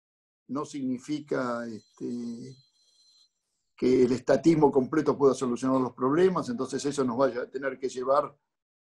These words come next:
a una relación madura con las fuerzas productivas,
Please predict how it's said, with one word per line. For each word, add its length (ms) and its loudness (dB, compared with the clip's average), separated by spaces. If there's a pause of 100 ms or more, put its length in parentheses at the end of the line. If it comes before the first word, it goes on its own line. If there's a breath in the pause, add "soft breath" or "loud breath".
(280)
a 120 -2
una 180 4
relación 720 2
madura 480 2
con 380 -8
las 160 -8
fuerzas 280 -6
productivas, 760 -4